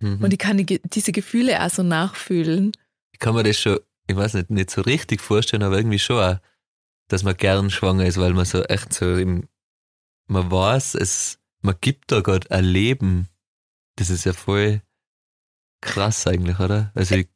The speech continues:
Speaker 1: kann mir's nicht ganz vorstellen natürlich, aber du bist einfach in der Lage, als Frau einen weiteren Menschen auf die Welt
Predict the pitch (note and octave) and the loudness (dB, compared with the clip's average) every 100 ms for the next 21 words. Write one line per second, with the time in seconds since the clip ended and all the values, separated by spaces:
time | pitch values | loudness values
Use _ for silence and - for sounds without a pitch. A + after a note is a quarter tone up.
0 | - A#2+ A2+ G#2+ G#2+ A#2+ D3 - C#3+ C#3 | -4 0 2 2 2 0 0 0 2 2
1 | C#3 C#3 C#3 C#3+ D3 - G2+ G2+ G2 - | 2 2 2 2 0 2 2 2 0 -2
2 | _ _ _ - F#2+ A2+ - G#2+ A#2+ A2 | _ _ _ -6 -2 0 0 0 2 2
3 | F#2+ F#2 F#2 G#2 B2+ C#3+ - G2 - - | 4 4 4 2 2 0 2 0 0 -10
4 | - F#2+ G2+ C3 C#3+ _ _ _ _ - | -2 2 2 2 -2 _ _ _ _ -6
5 | F#2+ F#2 F#2 G#2 C#3+ C3 G#2+ G2 F#2+ A2 | -2 0 2 2 2 0 2 2 2 2
6 | C#3+ - - F2 F2 - F2 F2 F#2 F2+ | 2 2 0 0 0 0 -2 0 0 2
7 | F#2 F#2 | 2 0